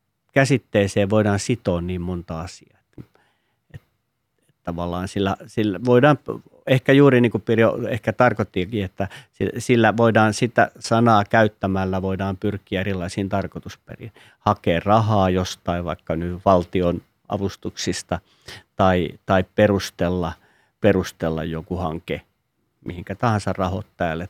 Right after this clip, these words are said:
tai poliittiseen päätöksentekoon, että tällä on paljon vaikuttavuutta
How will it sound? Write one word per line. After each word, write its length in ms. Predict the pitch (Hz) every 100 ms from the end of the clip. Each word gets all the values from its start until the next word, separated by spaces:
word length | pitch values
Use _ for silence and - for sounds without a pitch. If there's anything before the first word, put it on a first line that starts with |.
| _
tai 280 | 95 90 85 _ _ -
poliittiseen 600 | 98 95 92 95 95 92
päätöksentekoon, 800 | 98 90 82 - - - 78 -
että 180 | 90 -
tällä 300 | - 82 73
on 80 | 95
paljon 280 | - - 71
vaikuttavuutta 880 | - - _ - - - - -